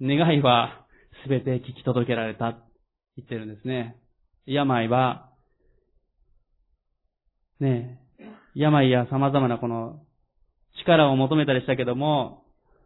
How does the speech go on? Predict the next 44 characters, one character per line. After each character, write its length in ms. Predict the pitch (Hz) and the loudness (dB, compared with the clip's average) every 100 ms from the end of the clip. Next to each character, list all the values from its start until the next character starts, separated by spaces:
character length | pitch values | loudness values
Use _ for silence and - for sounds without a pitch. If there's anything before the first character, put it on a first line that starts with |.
| _ _ - | _ _ -10
し 40 | |
か 140 | - 185 - | -4 -4 -2
し、 400 | 151 135 107 - _ _ _ _ _ _ _ | -4 -4 -6 -12 _ _ _ _ _ _ _
え 380 | 131 123 123 - | -12 -10 -10 -14
ー、 20 | 135 | -8
主 60 | 156 | -4
の 80 | 147 | 0
前 160 | 131 | 0
に 80 | 123 | -2
ひ 80 | 131 | -2
ざ 120 | 143 | 0
ま 160 | 147 151 | 0 0
ず 80 | 151 | 0
け 140 | 196 | 0
る 80 | 196 | 2
よ 140 | 151 | 0
う 20 | |
に、 160 | 123 117 - _ _ | 0 -6 -14 _ _
ま 160 | 147 147 | -8 -2
た 300 | 175 165 - | 2 2 2
あ 80 | 156 | 2
ら 120 | 190 | 4
ゆ 100 | 208 | 2
る 80 | 175 | 0
こ 120 | 156 | 0
と 80 | 139 | 0
を 60 | |
喜 360 | 139 170 202 233 | 0 0 -2 -2
べ 140 | 262 | -2
る 100 | 277 | -2
よ 160 | 240 185 | 0 0
う 40 | |
に、 320 | 165 170 - - _ _ _ - | 0 0 -4 -14 _ _ _ -2
そ 60 | |
れ 120 | 143 | 0
ら 120 | 135 123 | 0 0
の 260 | 123 - _ | -4 -8 _
弱 280 | 135 143 135 | -2 0 0
さ 100 | 131 | 0
で 120 | 120 | -2
あ 40 | 120 | -2
っ 100 | - | -4
た 100 | 123 | -6
り、 360 | 165 156 - | -4 -6 -10